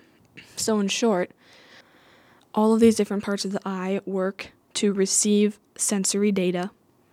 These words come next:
sensory information, which then travels through the, the optic nerve,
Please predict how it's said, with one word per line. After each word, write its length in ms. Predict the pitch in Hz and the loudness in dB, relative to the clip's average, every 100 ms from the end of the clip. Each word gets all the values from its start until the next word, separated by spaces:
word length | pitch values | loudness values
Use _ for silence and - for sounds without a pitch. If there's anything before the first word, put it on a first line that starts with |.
| _ _ _ _ _ | _ _ _ _ _
sensory 400 | - 196 196 180 | -4 -4 -2 -4
information, 680 | 190 190 185 175 - 185 196 _ - _ | -4 -4 -6 -6 -6 -8 -8 _ -20 _
which 240 | - 190 - | -6 -6 -4
then 240 | 202 196 | -4 -4
travels 460 | 196 190 180 175 - | -4 -6 -6 -6 -8
through 220 | - 190 | -8 -8
the, 120 | 190 - _ _ - - _ _ _ - - | -8 -12 _ _ -20 -20 _ _ _ -20 -12
the 80 | - | -6
optic 440 | 196 202 - 202 208 | -4 -4 -2 -2 0
nerve, 440 | 208 185 180 | 0 2 -2